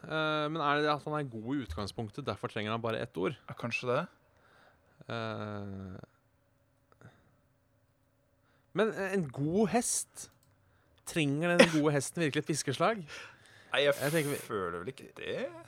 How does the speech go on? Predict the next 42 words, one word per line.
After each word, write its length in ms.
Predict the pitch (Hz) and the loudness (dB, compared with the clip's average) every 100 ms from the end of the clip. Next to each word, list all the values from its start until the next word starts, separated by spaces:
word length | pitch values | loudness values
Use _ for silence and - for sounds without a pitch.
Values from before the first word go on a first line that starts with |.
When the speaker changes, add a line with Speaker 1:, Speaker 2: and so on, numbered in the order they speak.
| - | -2
Speaker 1:
Nei, 140 | 151 | 2
for 100 | 175 175 | 2 4
jeg 120 | 165 | 2
har 80 | 160 | 2
på 80 | |
følelsen 200 | 156 139 | 0 0
at 40 | 127 | 0
hvis 140 | 131 | -2
du 60 | 143 | -2
har 160 | 120 117 | 0 2
en 80 | 123 | 0
god 160 | 113 135 | -2 -2
hest, 240 | - - | -2 -6
så 100 | 139 | -4
sier 160 | 127 120 | -2 -2
du 60 | 120 | 2
galopp, 480 | 123 160 - - - - - - | 2 2 -4 -14 -12 -12 -18 -14
så 300 | - 127 123 123 | -6 -4 -4 0
galopperer 400 | 127 123 120 113 | 2 2 2 0
hesten. 320 | 104 - 107 - | 0 -4 -8 -2
Speaker 2:
Ja. 260 | 123 147 165 _ _ _ - - - - | 6 6 6 _ _ _ 2 4 4 4
Speaker 1:
Trenger 300 | - 117 110 | 4 2 -2
ikke 140 | - | -2
å 500 | 139 139 135 127 123 120 127 - _ _ _ _ - | -2 0 0 -2 -4 -6 -12 -20 _ _ _ _ -2
slå, 680 | - - - - - 120 - - | 2 2 -2 -6 -12 -12 -14 -14
slå. 360 | - - 117 180 - _ _ _ _ _ _ _ - - _ _ _ _ | -14 -8 -6 -6 -8 _ _ _ _ _ _ _ -20 -20 _ _ _ _
Speaker 2:
Vi 60 | 101 | -6
hopper 240 | 101 117 110 | -4 2 4
rett, 220 | 110 - | 2 0
lett 200 | 135 117 | -2 -2
videre. 300 | 120 117 170 262 - _ | 0 4 4 4 -4 _
Eh, 400 | - 120 127 127 | 2 6 6 6
Speaker 1:
Ja. 100 | 185 - | 4 0
Speaker 2:
du 240 | - 120 131 | -10 -6 -4
kan 220 | - 143 | 2 2
forandre 560 | 147 170 139 104 101 147 | 4 6 6 6 2 4
mannens 460 | 143 117 151 180 - | 4 4 2 -2 2
klær, 460 | 165 180 226 123 85 - - _ _ - | 8 10 10 6 -2 -14 -20 _ _ -10
men 100 | 131 | -10
ikke 240 | 131 - | -10 -6
mannen 260 | 120 101 123 | -2 -2 -2
selv. 380 | - 160 110 | -4 -4 -4